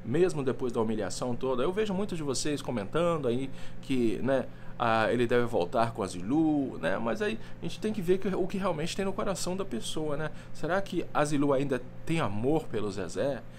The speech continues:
Será que ela conseguiu superar toda essa humilhação que ela passou?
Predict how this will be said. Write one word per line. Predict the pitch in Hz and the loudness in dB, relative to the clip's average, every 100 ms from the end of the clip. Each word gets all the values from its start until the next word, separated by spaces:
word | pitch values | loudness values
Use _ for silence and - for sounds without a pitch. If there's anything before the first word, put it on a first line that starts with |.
| - - | -12 -6
Será | - 160 | 0 0
que | 185 | 2
ela | 170 | -2
conseguiu | 160 156 139 143 | -2 -4 -2 -2
superar | - 151 127 113 123 | -2 -2 0 2 0
toda | - - | -2 -2
essa | 139 135 | 0 0
humilhação | 117 120 104 - - 120 120 | 0 0 0 0 0 0 0
que | |
ela | 104 | -2
passou? | 95 90 - 139 | -4 -4 0 0